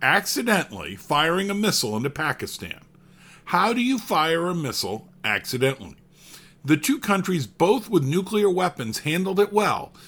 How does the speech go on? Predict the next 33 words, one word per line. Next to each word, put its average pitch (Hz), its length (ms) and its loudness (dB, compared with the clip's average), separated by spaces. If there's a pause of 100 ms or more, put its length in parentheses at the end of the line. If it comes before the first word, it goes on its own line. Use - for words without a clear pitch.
(200)
but 135 180 -2
that 226 240 2
is 233 160 -4
the 214 80 -8
kind 202 320 0
of 185 180 2
oops 185 340 2
that 139 140 -2
can 143 160 -2
create 135 540 2
a 117 60 -8
catastrophe. 117 840 -4 (840)
China 254 340 2
is 156 260 2
waiving 156 440 4
some 202 340 2
debt 135 320 2
owed 165 280 6
to 113 140 0
it 107 140 -2
by 120 220 0
African 123 500 -2
countries, - 540 -6 (340)
a 156 80 0
move 220 400 2
to 208 100 -4
make 175 220 0
China 180 380 0
seem 180 440 0
like 135 200 -4
a 139 60 -2
good 139 260 -4
partner. 165 420 -4